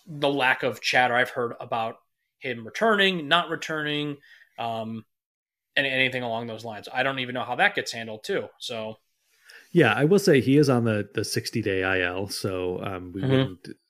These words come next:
Speaker 2: back, back, going back to May first, uh, so we, we wouldn't see him until July at the earliest.
Speaker 1: Yep.
Speaker 2: Uh, but, but yeah, I mean, you would, you would antici-,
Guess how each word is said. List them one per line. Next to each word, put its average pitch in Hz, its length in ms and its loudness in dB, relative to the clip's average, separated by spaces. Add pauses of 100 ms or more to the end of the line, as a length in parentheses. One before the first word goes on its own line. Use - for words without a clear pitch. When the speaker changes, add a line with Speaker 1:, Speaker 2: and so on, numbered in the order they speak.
(160)
Speaker 2:
back, 101 300 -2
back, 98 280 -4
going 101 220 -6
back 92 200 -2
to - 80 -12
May 92 220 -4
first, - 640 -8 (180)
uh, 98 340 -2
so 95 560 -2 (120)
we, 101 140 -4 (520)
we 117 160 4
wouldn't 110 440 2
see 151 260 8
him 170 260 6
until 110 360 2
July 98 640 0 (140)
at 113 120 0
the 104 140 2
earliest. 117 420 2
Speaker 1:
Yep. 143 180 4 (120)
Speaker 2:
Uh, 101 500 0 (920)
but, 110 380 2 (140)
but 113 160 2
yeah, 160 200 6
I 95 100 4
mean, 113 220 0
you 117 180 2
would, 110 160 2
you 110 160 0
would 107 260 0 (640)
antici-, 117 460 2